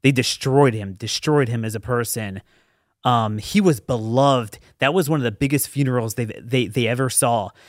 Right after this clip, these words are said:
So you think he's a dirtbag? There's a term named after him.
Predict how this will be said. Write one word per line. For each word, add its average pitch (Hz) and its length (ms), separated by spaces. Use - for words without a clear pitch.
So - 100
you 160 180
think 185 260
he's 147 200
a 123 80
dirtbag? 151 600
There's 127 180
a 120 60
term 151 460
named 131 260
after 135 420
him. 147 340